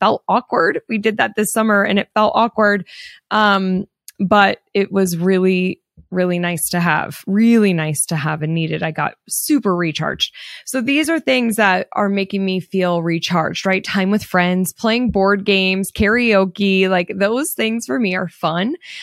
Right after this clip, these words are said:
I feel free. You don't have the, like, the weight of the world. You don't have the distractions. I'm in the moment. I am present and it fills me up.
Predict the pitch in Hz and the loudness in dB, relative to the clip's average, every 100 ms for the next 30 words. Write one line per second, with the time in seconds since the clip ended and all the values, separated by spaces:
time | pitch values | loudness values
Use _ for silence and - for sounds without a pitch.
0 | - 185 196 175 - - 170 190 330 - | -10 -6 -4 -4 -6 -6 -4 -2 -4 -6
1 | - - - 208 208 196 185 180 175 185 | -20 -12 -4 0 0 -2 -2 -2 -4 -6
2 | 180 180 180 233 269 269 214 170 170 165 | -2 -2 0 2 2 2 -2 -4 -6 -8
3 | - - 240 233 - 233 226 202 185 170 | -10 -2 0 0 0 -2 -2 -4 -4 -2
4 | 170 185 226 240 233 233 - 180 175 175 | -2 0 2 2 0 -2 -6 -6 -6 -8
5 | - 196 190 185 175 175 - 185 175 190 | -8 -2 -2 0 -2 -4 -6 -6 -6 -8
6 | - - 190 190 185 - 190 175 170 - | -8 -2 0 0 -4 -6 -6 -4 -6 -8
7 | - 156 - | -6 -8 -8